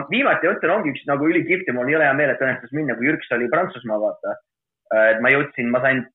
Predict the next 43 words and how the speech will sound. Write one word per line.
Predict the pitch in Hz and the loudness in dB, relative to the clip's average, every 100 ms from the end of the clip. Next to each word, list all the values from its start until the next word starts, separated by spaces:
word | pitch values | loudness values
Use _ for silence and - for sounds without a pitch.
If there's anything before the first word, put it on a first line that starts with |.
| - | -4
otse | 135 139 151 | -2 -2 0
töölt | 147 127 | 2 0
siin | - 120 | -4 -4
mingi, | 120 123 | -2 -2
tuli | 139 | 0
mingi | 123 123 | 0 4
ööbussiga, | 156 123 151 147 104 104 | 4 4 0 -2 -4 -2
ma | 107 | -2
mäletan. | 104 - 98 101 _ _ _ | -2 -4 -16 -18 _ _ _
Ja | 117 123 | 0 2
jõudsin, | 135 - 117 113 113 | 2 -2 -4 0 2
äh, | 110 110 110 101 - - | 4 4 4 0 -4 -6
noh, | 127 - _ _ _ _ _ _ 131 | -6 -6 _ _ _ _ _ _ -4
muidugi | 127 117 117 - | -4 -2 -4 0
kahjuks | 135 135 - - _ _ - | 2 2 -2 -16 _ _ 0
kaotas | 165 151 - | 2 2 -2
selle | - 127 | -2 0
mängu, | 127 120 | 0 0
ikkagi | 160 143 113 110 | 0 -2 -4 -4
kihvt, | 151 147 120 | -6 -4 0
ma | |
arvan, | 117 117 - _ _ _ - | 0 0 -4 _ _ _ -2
kuue, | 151 | 0
või | 120 117 127 | 0 -2 -2
see | 123 | -2
oli | |
kolme, | 120 147 131 143 | 0 0 0 0
kolmekümne | 139 120 113 120 | 0 0 -2 0
kahe | 131 107 | 2 2
hulgas, | 101 101 | -2 -6
on | |
ju, | 104 | -4
prantslahtistel, | 113 123 - 120 - - 104 _ _ _ _ _ | -2 -2 -2 -4 -6 -10 -10 _ _ _ _ _
kui | 113 | -4
sa | 117 | 0
mängisid, | 123 107 104 | 0 0 -6
et | 104 - | -6 2
seal | 127 | 2
olla | 123 123 104 | 4 2 0
nagu, | 104 107 110 _ _ _ _ _ | 0 -2 -6 _ _ _ _ _
mis | 123 120 | -8 -6
on | 117 | -4
ju | 117 | -4